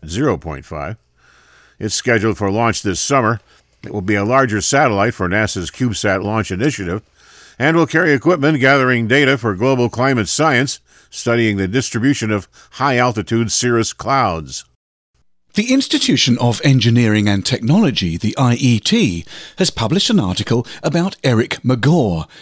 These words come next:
Speaker 2: original call sign Six Mike Uniform, a radio amateur in Belfast in the nineteen twenties. Eric's radio achievements featured in the newspapers of the time.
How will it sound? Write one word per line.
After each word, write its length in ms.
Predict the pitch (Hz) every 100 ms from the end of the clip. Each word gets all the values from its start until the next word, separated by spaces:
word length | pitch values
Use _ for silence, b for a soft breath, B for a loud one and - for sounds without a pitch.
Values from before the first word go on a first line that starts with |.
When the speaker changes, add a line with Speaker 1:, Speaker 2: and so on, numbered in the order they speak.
| B
Speaker 2:
original 460 | 101 120 160 170 160
call 240 | 131 107
sign 400 | - 107 110 123 B
Six 480 | - - 196 - -
Mike 380 | - 123 147 147
Uniform, 800 | 135 120 156 139 - 87 78 71 B B B
a 60 | 85
radio 340 | 110 202 226
amateur 460 | 170 107 95 - 107 B -
in 180 | 113
Belfast 720 | 95 180 214 - 80 90 - - B
in 100 | -
the 80 | 156
nineteen 540 | 139 101 92 - 101 82
twenties. 720 | - 196 190 104 76 76 - _ _ B B B B
Eric's 340 | - 269 - -
radio 320 | 143 127 113
achievements 540 | 101 - 160 185 185 - B
featured 400 | - 160 156 156
in 80 | 151
the 80 | 156
newspapers 640 | 107 101 - 104 113 98
of 100 | -
the 80 | 110
time. 500 | 110 87 78 71